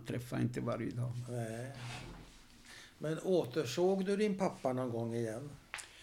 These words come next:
Speaker 1: Jo då, jag åkte dit, eh,
Speaker 2: Ah,
Speaker 1: ofta.
Speaker 2: och du
Speaker 1: Men
Speaker 2: kunde
Speaker 1: det är också en hel saga. Efter två år åkte jag dit.
Speaker 2: Ja. Och du, hade du kvar ditt israeliska
Speaker 1: Jag hade
Speaker 2: medborgarskap
Speaker 1: israeliskt
Speaker 2: hela tiden?
Speaker 1: pass.
Speaker 2: Okej.
Speaker 1: Jag åkte dit.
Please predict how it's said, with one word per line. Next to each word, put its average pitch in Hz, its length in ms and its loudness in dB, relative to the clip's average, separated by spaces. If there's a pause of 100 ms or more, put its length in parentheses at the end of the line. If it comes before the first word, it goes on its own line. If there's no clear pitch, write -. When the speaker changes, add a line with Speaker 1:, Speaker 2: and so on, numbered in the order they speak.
(160)
Speaker 1:
Jo 151 380 8
då, 151 100 10
jag 120 240 8
åkte 131 240 4
dit, 117 360 0
eh, 127 180 2
Speaker 2:
Ah, 143 180 4
Speaker 1:
ofta. 131 340 -4 (180)
Speaker 2:
och 143 100 4
du 151 120 6
Speaker 1:
Men - 80 4
Speaker 2:
kunde 196 380 8
Speaker 1:
det 151 220 4
är 160 80 2
också 151 320 4
en 139 160 8
hel 123 220 8
saga. 113 480 0
Efter 147 340 4
två 147 260 6
år 135 120 6
åkte 123 320 2
jag 104 220 0
dit. 147 200 2
Speaker 2:
Ja. 139 440 0 (180)
Och 165 140 6
du, 175 80 8
hade 175 260 6
du 180 120 8
kvar 202 280 4
ditt 190 180 2
israeliska 151 800 2
Speaker 1:
Jag 143 100 4 (300)
hade 135 160 6
Speaker 2:
medborgarskap 127 300 4
Speaker 1:
israeliskt 117 520 6
Speaker 2:
hela 120 140 4
tiden? 120 160 4
Speaker 1:
pass. 113 260 -2
Speaker 2:
Okej. 123 80 2
Speaker 1:
Jag 123 200 6
åkte 120 300 0
dit. 117 400 0